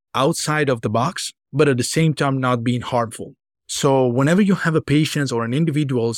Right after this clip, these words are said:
uh, that is suffering from something, you need to be at least a physician that gives hope. I can tell you in my experience, uh, giving hope to someone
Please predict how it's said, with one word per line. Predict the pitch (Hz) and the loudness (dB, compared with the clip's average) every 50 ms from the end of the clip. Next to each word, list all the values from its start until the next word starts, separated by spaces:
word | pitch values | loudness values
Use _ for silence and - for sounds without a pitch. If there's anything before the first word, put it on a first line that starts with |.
| - | -6
uh, | - 117 110 - _ _ _ | -6 -8 -8 -10 _ _ _
that | - 135 127 | -2 0 0
is | 127 - | 0 -2
suffering | - - 202 185 - 160 143 127 | -2 -2 -2 -2 -2 -2 -4 -4
from | - 139 120 110 | -6 -8 -8 -8
something, | - - 127 117 - - 123 123 117 113 | -6 -6 -6 -6 -6 -6 -6 -6 -6 -4
you | 120 127 156 170 160 | 0 2 4 4 4
need | 151 151 156 147 - | 2 0 -2 -4 -4
to | - 143 | -6 -4
be | 127 127 143 139 139 135 - _ _ _ _ _ _ - | -2 -2 0 0 0 -2 -2 _ _ _ _ _ _ 0
at | 143 127 120 | 0 2 2
least | 147 131 131 147 165 175 170 156 - - - - 156 - _ _ _ _ _ _ _ _ - | 2 4 4 4 4 4 2 0 0 -4 -8 -8 -8 -10 _ _ _ _ _ _ _ _ -8
a | 139 | -8
physician | - - - 151 131 123 160 202 190 - - 233 233 - _ _ _ _ _ _ | -6 -2 0 0 2 4 2 2 2 2 0 -2 -2 -2 _ _ _ _ _ _
that | 143 127 127 123 120 - _ - | -4 -2 0 0 -2 -4 _ -4
gives | - 165 160 160 156 156 151 - - - _ _ _ - | 0 0 2 2 0 -2 -4 -8 -14 -20 _ _ _ -20
hope. | - - - - 131 131 120 - - - - _ _ _ _ _ _ _ _ _ - | -14 -12 -4 0 2 2 2 0 -4 -12 -20 _ _ _ _ _ _ _ _ _ -6
I | 165 170 | -6 -4
can | - - 208 | 0 0 0
tell | 196 - 190 190 185 | 0 2 2 2 4
you | 170 165 160 151 | 4 4 4 4
in | 135 | 4
my | 127 123 127 135 156 | 4 4 4 4 2
experience, | 156 127 - - - 131 127 120 113 110 104 104 104 - - | 2 0 -2 -6 -6 -4 -4 -4 -4 -6 -8 -10 -10 -10 -12
uh, | 127 - _ _ _ _ _ _ _ _ _ _ _ _ 143 | -12 -14 _ _ _ _ _ _ _ _ _ _ _ _ -2
giving | 131 147 190 196 233 214 | 2 2 4 4 4 2
hope | 185 - - 156 160 156 147 - | 2 0 0 2 2 2 2 -2
to | - - | -6 -10
someone | - - - - 156 160 143 127 120 117 113 113 113 | -8 -6 -4 -2 -2 -2 -2 -2 -4 -4 -6 -10 -14